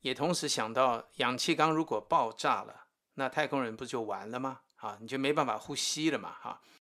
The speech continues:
可是事实上啊，当时他们，啊，因为他在前端的这个登月小艇上有独立的氧气供应，那没有问题。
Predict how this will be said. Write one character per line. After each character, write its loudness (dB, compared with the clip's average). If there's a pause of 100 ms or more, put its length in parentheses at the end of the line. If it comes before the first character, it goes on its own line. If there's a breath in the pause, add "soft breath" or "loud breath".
(120)
可 2
是 4
事 4
实 -2
上 6
啊， 0
当 4
时 -2
他 0
们， -2 (300 soft breath)
啊， -4
因 0
为 4
他 2
在 2
前 -2
端 4
的 0
这 -6
个 -4 (560)
登 6
月 6
小 2
艇 -4
上 -4 (640)
有 -4
独 -4
立 2
的 0
氧 -4
气 -8
供 -6
应， -10 (300)
那 -4
没 4
有 4
问 -2
题。 -12